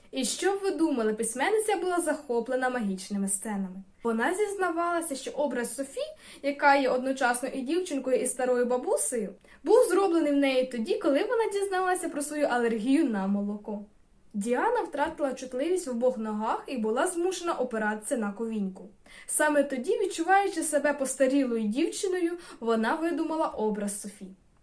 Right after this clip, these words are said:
Але найбільший враз золотий, як Міядзакі зобразив відьму Пустич,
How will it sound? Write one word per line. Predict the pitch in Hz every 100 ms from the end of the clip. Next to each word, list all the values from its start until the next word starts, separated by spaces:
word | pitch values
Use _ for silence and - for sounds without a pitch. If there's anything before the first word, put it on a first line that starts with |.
| - -
Але | 240 262 262
найбільший | 254 254 539 - 392
враз | 359 339 330
золотий, | 277 277 277 494
як | 427
Міядзакі | 330 302 269 381 415
зобразив | 330 311 277 285 339
відьму | 349 330 370
Пустич, | 349 302 - - -